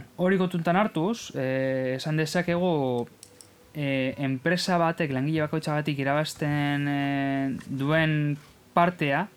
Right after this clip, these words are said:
edo, eh, sortzen duen aberastas-, aberastasunaren parte bat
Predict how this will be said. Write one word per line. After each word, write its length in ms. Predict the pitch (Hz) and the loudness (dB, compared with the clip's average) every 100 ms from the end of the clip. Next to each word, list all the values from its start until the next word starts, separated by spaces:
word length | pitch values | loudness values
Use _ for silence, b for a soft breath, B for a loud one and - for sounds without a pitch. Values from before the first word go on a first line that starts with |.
| - | -10
edo, 480 | 135 131 131 127 123 | -4 -2 0 -2 -2
eh, 460 | 131 131 131 131 127 | -2 0 -2 -2 -4
sortzen 340 | - 147 151 | -6 -4 -2
duen 120 | 151 151 | 0 2
aberastas-, 600 | 139 147 147 170 151 - | 2 2 2 0 0 0
aberastasunaren 1080 | 143 147 151 170 160 170 160 156 156 151 147 - | 2 2 2 0 0 0 2 2 0 0 -2 0
parte 300 | 160 165 165 | 2 2 2
bat 260 | 170 175 | 2 0